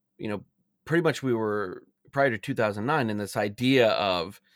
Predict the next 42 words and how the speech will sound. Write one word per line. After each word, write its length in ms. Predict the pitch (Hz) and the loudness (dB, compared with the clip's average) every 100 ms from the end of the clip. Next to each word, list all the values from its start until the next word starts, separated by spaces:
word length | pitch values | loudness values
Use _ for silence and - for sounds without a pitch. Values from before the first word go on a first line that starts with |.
| _ _ _ _ _ | _ _ _ _ _
that 400 | 110 98 92 92 | 0 0 0 -2
it 80 | 92 | -6
was 180 | 101 101 | -8 -8
either 200 | 95 95 | -8 -8
fiat 280 | - 110 | -6 -6
currencies 560 | 139 - - - 87 90 - | -6 -10 -10 -10 -12 -12 -8
or 240 | 98 92 | -6 -6
we 180 | 98 95 | -6 -6
were 180 | 90 90 | -6 -8
gonna 180 | 101 | -10
have 180 | 104 101 | -10 -10
to 100 | - | -10
wait 280 | 101 101 92 | -6 -6 -6
for 100 | - | -14
some 220 | - 98 | -10 -10
apocalyptic 600 | 92 101 95 95 90 92 | -8 -10 -8 -8 -8 -10
event, 360 | 90 120 127 127 | -8 -2 -2 -2
and 160 | 107 104 | -6 -6
then 100 | 98 | -6
we'd 200 | 98 90 _ | -8 -12 _
maybe 640 | 110 117 127 120 110 117 - _ _ _ _ | -2 2 2 0 -2 -4 -12 _ _ _ _
get 160 | 104 - | -12 -8
some 160 | 98 | -10
gold 300 | 92 101 98 | -6 -6 -2
back, 400 | 101 95 95 - _ _ _ _ _ | -2 0 0 -4 _ _ _ _ _
uh, 200 | 104 95 | -8 -8
gold 240 | 101 117 92 | 0 0 2
backing 400 | 101 101 101 98 | 0 0 -6 -4
back 180 | 95 | -6
to 160 | - 92 | -6 -10
our 100 | 85 | -6
money. 440 | 101 110 95 87 - _ _ _ _ | -2 -2 -2 -6 -12 _ _ _ _
But 80 | - | -6
what 120 | 104 92 | -4 -2
Bitcoin 340 | 113 110 101 | -4 -4 -4
did 180 | 104 98 | -2 -2
was 140 | 104 | -2
that 80 | 101 | -6
it 180 | 95 - | -6 -2
broke 300 | 110 107 - | 0 0 -4
that, 380 | 98 92 90 - _ _ | -2 0 -2 -6 _ _
that, 240 | 101 87 | -2 -2